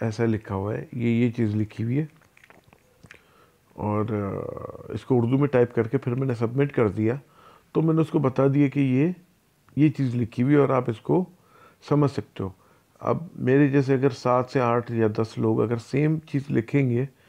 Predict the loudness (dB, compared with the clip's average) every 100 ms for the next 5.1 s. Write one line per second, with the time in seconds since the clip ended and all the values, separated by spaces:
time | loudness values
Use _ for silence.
0 | -20 -20 _ -2 2 2 2 2 0 2
1 | 2 2 0 -2 -4 -2 -4 -6 _ _
2 | _ _ _ 0 2 2 0 -8 0 2
3 | 2 0 -2 0 -2 0 0 0 0 2
4 | 2 2 0 -2 -2 0 0 -2 -2 -2